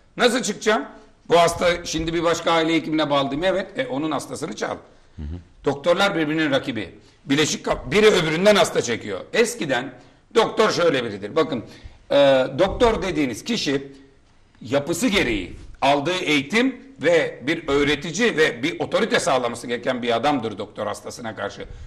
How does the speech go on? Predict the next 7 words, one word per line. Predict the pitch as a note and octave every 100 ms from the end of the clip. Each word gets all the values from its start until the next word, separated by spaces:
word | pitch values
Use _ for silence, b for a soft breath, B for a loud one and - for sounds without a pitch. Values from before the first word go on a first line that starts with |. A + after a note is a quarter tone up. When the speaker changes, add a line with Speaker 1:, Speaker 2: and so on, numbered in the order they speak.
| B B
Speaker 1:
Şefkatli | - B2 D#3+ D3 F#3+
olmak | F3 F3 D3+
zorunda | E3+ F#3+ B3
ama | G3+ A2 - B B
hasta | - D3+ - F3+
doktora | D#3 F3+ - C#3 A2 G2
güvenmeli, | B2 F3+ E3 C3 A2